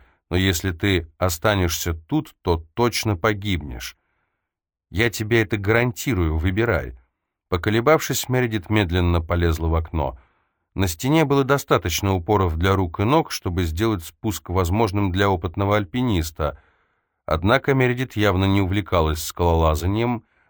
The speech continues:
равно как и я. Быстро заглянув в будущее, я постарался оценить её шансы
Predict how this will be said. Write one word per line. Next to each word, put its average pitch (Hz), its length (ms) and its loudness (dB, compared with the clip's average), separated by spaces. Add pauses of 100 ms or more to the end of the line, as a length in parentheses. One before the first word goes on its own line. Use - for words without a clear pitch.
равно 87 420 2
как 85 240 -4
и 101 60 0
я. 64 260 -6 (640)
Быстро 127 400 -2
заглянув 120 460 2
в 95 140 0
будущее, 123 520 -2
я 113 80 2
постарался 113 640 0
оценить 110 420 -4
её 113 160 0
шансы 78 600 -2